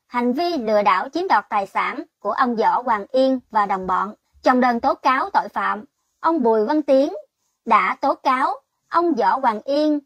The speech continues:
ông Lê Hoàng Tiền, bà Võ Thị Lộc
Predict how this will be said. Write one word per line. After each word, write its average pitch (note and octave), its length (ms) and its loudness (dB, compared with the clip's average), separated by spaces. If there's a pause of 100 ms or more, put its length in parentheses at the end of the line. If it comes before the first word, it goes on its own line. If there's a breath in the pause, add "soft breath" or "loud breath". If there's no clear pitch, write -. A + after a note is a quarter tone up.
(180)
ông D#4 220 2
Lê E4 240 4
Hoàng A3 260 0
Tiền, G#3 380 -2 (180)
bà A3 180 2
Võ G3+ 280 4
Thị G#3 240 -2
Lộc G3+ 300 2